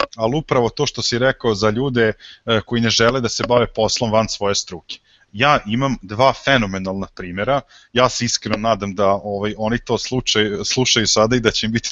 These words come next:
drago što, što ih pominjem, ali ovako, dva, e, najveća, da kažem, e,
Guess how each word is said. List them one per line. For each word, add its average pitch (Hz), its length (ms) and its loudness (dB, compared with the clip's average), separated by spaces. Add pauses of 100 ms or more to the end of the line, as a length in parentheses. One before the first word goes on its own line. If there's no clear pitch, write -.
(140)
drago 104 200 -4
što, - 160 -2 (140)
što - 180 0
ih 104 180 -4
pominjem, 123 400 -2 (520)
ali 104 260 2
ovako, 87 440 -2 (360)
dva, 139 440 4
e, 104 640 -4 (280)
najveća, 107 880 0 (240)
da 101 100 -14
kažem, 101 480 -2
e, - 640 -14